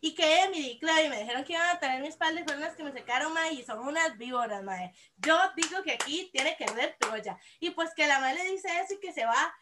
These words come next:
Y que resulta que entonces a Courtney le dan un poder especial, mae. Y entonces a Courtney llega y resulta que lo meten como a una gua-, a una cabina y le dicen como, "Mae, como usted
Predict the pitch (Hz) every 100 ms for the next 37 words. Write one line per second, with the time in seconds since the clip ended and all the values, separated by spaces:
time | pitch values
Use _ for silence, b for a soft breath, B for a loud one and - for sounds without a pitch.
0 | B - 392 339 320 339 330 453 466 440
1 | 415 392 381 392 403 453 453 359 359 370
2 | 339 269 262 320 330 285 302 - 294 294
3 | 254 226 240 202 165 170 _ b b 339
4 | 359 339 320 466 494 480 349 339 370 403
5 | 427 b b - 302 339 392 415 381 339
6 | - 381 - 311 269 262 254 339 392 359
7 | 349 349 370 302 370 277 285 277 370 381
8 | 339 311 320 269 262 254 285 277 233 202
9 | 254 285 285 269 226 208 214 - - 302